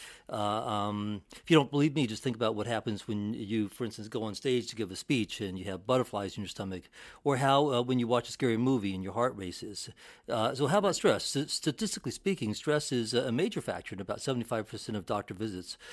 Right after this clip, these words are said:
Uh, also, uh, we find that, uh, um, uh, you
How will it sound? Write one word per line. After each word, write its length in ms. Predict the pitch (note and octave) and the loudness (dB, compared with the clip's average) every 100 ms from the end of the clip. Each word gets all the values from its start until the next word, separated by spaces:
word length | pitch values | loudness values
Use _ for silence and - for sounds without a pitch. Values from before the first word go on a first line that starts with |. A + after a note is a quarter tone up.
| - - | -16 -2
Uh, 100 | A2+ | -2
also, 580 | B2+ C3+ D3+ C3+ A2+ - | 4 4 6 4 2 0
uh, 240 | A2+ G#2+ | 0 2
we 140 | G#2+ | 2
find 340 | G#2+ A#2 A2 G#2 | 2 2 0 0
that, 300 | G2+ G#2+ - | 0 -2 -2
uh, 140 | G#2+ A#2+ | -4 -2
um, 440 | G#2 G2+ G2+ G2+ - - - | -4 -4 -4 -6 -12 -20 -12
uh, 200 | A2+ G#2+ B2+ | -4 -4 -4
you 180 | A#2 | -6